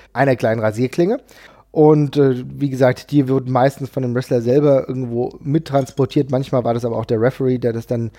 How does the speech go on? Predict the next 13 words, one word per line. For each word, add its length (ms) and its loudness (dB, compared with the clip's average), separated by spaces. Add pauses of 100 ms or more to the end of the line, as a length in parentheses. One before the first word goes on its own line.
(280)
dem 120 -6
Ganzen 200 -6
un-, 140 -6
untergeschoben 640 -2
hat, 140 -2
damit 160 -2
er 80 -4
das 100 -10
passieren 400 -2
konnte. 320 -4 (300)
Mittlerweile 560 4
nicht 200 2
mehr 420 2